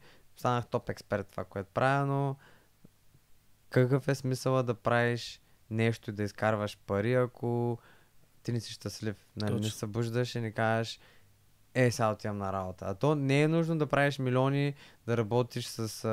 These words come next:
Speaker 1: най-големия. Просто трябва да оценяваш това, което имаш. И аз просто се събудих и почнах, нали, викам: "Окей, аз имам родители, имам приятелка, имам неща, да, имам някакви проблеми, но това са някакви спънки." В крайна сметка, вие сте тук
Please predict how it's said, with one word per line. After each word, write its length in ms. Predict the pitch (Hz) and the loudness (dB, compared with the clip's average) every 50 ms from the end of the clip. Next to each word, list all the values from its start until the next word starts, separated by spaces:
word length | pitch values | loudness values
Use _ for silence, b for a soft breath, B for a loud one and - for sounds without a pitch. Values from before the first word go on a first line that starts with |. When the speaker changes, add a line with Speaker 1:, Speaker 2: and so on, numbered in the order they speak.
| 110 107 107 107 | 0 0 0 0
Speaker 1:
най-големия. 720 | 113 113 113 117 117 113 110 113 113 113 113 113 113 110 - B B B B B B | 0 2 2 2 2 0 0 0 0 2 2 2 0 0 -2 B B B B B B
Просто 340 | - 131 156 156 - - 143 | 2 4 4 4 2 -2 -2
трябва 220 | - 160 143 143 | 2 4 4 4
да 60 | 135 143 | 4 2
оценяваш 420 | 131 - - 123 123 123 123 - | -2 0 0 2 2 2 0 0
това, 160 | - - 113 | -2 -6 -6
което 320 | - - 113 107 - - 98 | -4 -2 -4 -4 -4 -6 -8
имаш. 360 | 98 95 92 - - - - b b b b b b b b | -8 -8 -8 -10 -14 -18 -20 b b b b b b b b
И 60 | 117 | 4
аз 160 | 123 131 135 - | 4 4 4 2
просто 280 | - 139 143 139 - | 0 -2 -2 -2 -4
се 140 | - 127 - | -6 -8 -4
събудих 500 | - 104 98 110 127 127 151 170 185 - - - - _ _ b b b b b b - - | -4 -6 -2 -2 -2 0 0 0 0 -2 -8 -18 -20 _ _ b b b b b b -14 -10
и 120 | - 110 101 | -8 -8 -4
почнах, 500 | - - 120 120 - 127 123 120 113 117 | 0 0 0 0 2 0 -2 -2 -2 0
нали, 460 | 117 113 113 113 110 104 101 98 95 | 0 0 2 2 2 0 0 -2 -2
викам: 340 | 92 101 101 - - 107 101 | -4 -6 -8 -4 -4 -4 -4
"Окей, 280 | 98 - - 123 117 | -4 -2 0 2 4
аз 200 | 113 113 110 - | 4 4 2 0
имам 140 | 110 104 101 | -2 -4 -4
родители, 460 | 98 92 110 117 - - 123 120 117 | -4 -6 -8 -6 -2 -2 -2 0 0
имам 200 | 110 107 104 101 | 0 0 -2 -4
приятелка, 720 | - - 104 107 110 104 - 120 117 113 107 - - 113 107 | -2 0 2 2 2 0 0 -2 -2 -2 -2 -2 -2 0 0
имам 260 | 107 104 104 101 98 | 0 0 -2 -2 -4
неща, 640 | 98 95 - - - - 113 113 113 113 117 113 110 B B B B B B B | -4 -6 -8 -8 -2 2 2 4 4 4 2 0 -4 B B B B B B B
да, 100 | - 117 | 0 2
имам 140 | 113 113 117 | 2 2 2
някакви 260 | 113 113 107 - 101 | 0 0 -2 -4 -6
проблеми, 460 | - - - 98 113 120 127 139 139 | -4 -4 -2 2 4 4 4 4 4
но 120 | 143 139 | 2 0
това 200 | 135 - 143 143 | 0 0 0 0
са 120 | 143 - 143 | 0 0 -2
някакви 240 | 139 135 - - - | -2 -2 -4 -8 -12
спънки." 500 | - - - 143 143 127 - - - - b b b b b b b b | -4 0 0 0 0 0 -6 -12 -20 -20 b b b b b b b b
В 40 | - | -6
крайна 240 | - - 131 131 131 | 0 2 4 4 4
сметка, 380 | 120 - 131 131 - - - 127 | 2 2 0 0 -2 -2 -4 0
вие 300 | 117 123 127 127 131 123 | 2 4 4 6 4 4
сте 460 | - - - 131 127 127 127 127 117 - | 0 0 0 2 4 4 4 2 0 -2
тук 200 | - - - | -8 -8 -2